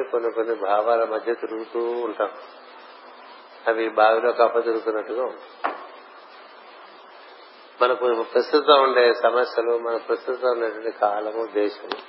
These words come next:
వాటి బట్టి తిరుగుతూ ఉంటూ భావాలు ఎంతసేపు అట్లా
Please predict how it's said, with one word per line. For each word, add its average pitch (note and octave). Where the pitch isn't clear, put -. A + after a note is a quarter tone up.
వాటి B2+
బట్టి A#2+
తిరుగుతూ A#2+
ఉంటూ A2+
భావాలు G#2
ఎంతసేపు A2+
అట్లా G2+